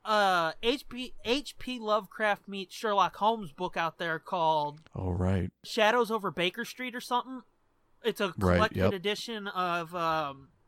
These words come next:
Speaker 1: stories where it's Lovecraft meets Holmes,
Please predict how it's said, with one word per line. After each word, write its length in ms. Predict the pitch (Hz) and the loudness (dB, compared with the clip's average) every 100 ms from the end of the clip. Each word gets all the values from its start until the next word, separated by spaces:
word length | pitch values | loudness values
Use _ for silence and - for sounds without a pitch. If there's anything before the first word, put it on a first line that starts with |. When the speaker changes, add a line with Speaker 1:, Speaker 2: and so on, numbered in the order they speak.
| _ | _
Speaker 1:
stories 680 | - - 226 240 226 190 175 | -8 4 8 10 8 0 -2
where 200 | 185 175 | 0 0
it's 360 | 165 - - - - 170 | -2 -6 -20 -20 -18 0
Lovecraft 600 | 202 220 - 214 202 - | 2 2 0 -2 -2 -4
meets 320 | 196 185 - | -6 -6 -4
Holmes, 400 | 190 196 160 139 | 0 0 0 -4